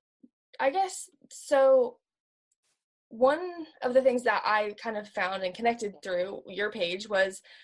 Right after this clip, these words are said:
um, and not to get, like, too personal or anything, but your kind of talks about, you know, being a strong woman in agriculture, but not being,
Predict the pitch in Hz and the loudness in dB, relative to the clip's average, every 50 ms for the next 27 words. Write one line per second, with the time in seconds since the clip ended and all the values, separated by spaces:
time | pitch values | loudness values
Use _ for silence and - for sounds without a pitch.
0 | - - - 214 208 202 190 190 196 - 208 196 - - - - 233 226 220 - | -18 -6 -4 -2 0 0 -2 -2 -4 -4 -4 -4 -4 -6 -4 -4 -4 -2 -2 -6
1 | 226 208 190 - 185 185 180 - 208 202 - 196 190 - 180 175 175 175 175 180 | -6 -6 -6 -4 -4 -4 -6 -6 -14 -12 -12 -12 -12 -10 -10 -10 -8 -8 -10 -10
2 | - 196 208 208 208 202 190 - 226 247 240 240 269 294 294 311 294 294 240 - | -10 -12 -6 -2 -2 -2 -2 2 2 2 2 2 0 0 2 2 0 0 -2 -10
3 | _ _ - - 262 247 269 - - 277 254 233 220 208 202 202 202 - - _ | _ _ -4 -2 -2 -2 -2 -2 -2 -2 2 2 2 2 0 -2 -4 -6 -8 _
4 | _ _ _ _ _ _ - 220 202 190 190 - 202 254 269 294 320 330 311 277 | _ _ _ _ _ _ -4 -2 0 0 0 -2 0 0 0 0 0 2 0 0
5 | 254 - - 254 233 233 226 226 220 214 208 190 185 - - 247 269 262 247 247 | 0 0 0 0 0 2 0 -2 -4 -4 -6 -6 -4 -2 0 2 2 2 2 0
6 | - 220 214 - - 226 208 208 202 196 180 202 226 226 220 220 220 220 220 - | -2 -8 -8 -6 -6 -8 -2 2 2 2 2 2 2 0 2 2 2 0 -2 -4
7 | 208 202 - 214 202 202 202 202 196 196 196 | -10 -12 -8 -8 -6 -6 -6 -8 -10 -12 -14